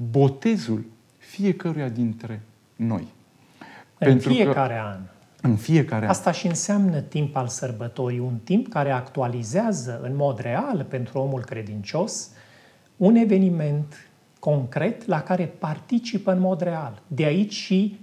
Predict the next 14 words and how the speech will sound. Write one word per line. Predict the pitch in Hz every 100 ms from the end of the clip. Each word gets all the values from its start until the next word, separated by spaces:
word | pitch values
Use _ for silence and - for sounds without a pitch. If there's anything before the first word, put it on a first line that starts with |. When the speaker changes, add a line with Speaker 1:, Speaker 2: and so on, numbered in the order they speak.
| -
Speaker 2:
ideea | - 139 127 202 185
perfect | - 151 - - 240
justificată | 170 151 - 139 131 - 180 180
de | 156 147 147
contemporaneizare | - 190 190 180 165 165 160 147 139 135 131 127 117 131 165 160 147 143 - -
a | -
lui | 135 131 123
Hristos. | - 123 - 101
Speaker 1:
Exact. | 107 - 101 90 - _
Speaker 2:
Altfel | - 165 - 180
nu | 202
putem | 208 190 202
fi | 190
creștini. | 190 180 143 - 233 240